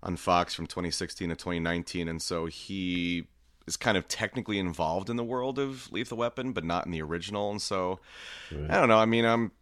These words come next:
Speaker 1: I always liked the Lethal Weapon movies. I never felt like there was something unresolved that I wanted to see more of, and so I don't know. I'll wa-, I'd watch it,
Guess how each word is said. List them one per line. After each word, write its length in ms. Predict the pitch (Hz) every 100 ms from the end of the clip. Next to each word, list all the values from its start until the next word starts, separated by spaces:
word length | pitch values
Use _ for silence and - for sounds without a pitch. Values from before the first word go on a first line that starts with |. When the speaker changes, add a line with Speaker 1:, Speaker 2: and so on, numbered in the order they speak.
| _ _ - -
Speaker 1:
I 60 |
always 240 | 156 147 101
liked 220 | 98 -
the 60 | 113
Lethal 260 | 117 113
Weapon 220 | 117 113
movies. 500 | 110 110 113 120 120 -
I 140 | 90
never 680 | 92 90 82 85 82 80 80 - _ _ - - - - - _
felt 460 | - - - 92 73
like 580 | 87 85 80 - - _ _ _ _ - _ _ _ _ _
there 200 | - 92
was 120 | 85 82
something 380 | 92 80 85
unresolved 800 | 85 85 82 76 78 76 87 85
that 100 | 85
I 80 | 80
wanted 240 | 78 80
to 60 | 76
see 180 | - 78
more 380 | 71 73 78 92
of, 420 | 123 147 - -
and 100 | 82
so 100 | -
I 60 | 80
don't 200 | 90 -
know. 500 | 87 82 80 80 78 - _ _ _ _ -
I'll 140 | 104
wa-, 120 | 87 -
I'd 160 | 104
watch 260 | 78 90 -
it, 180 | 156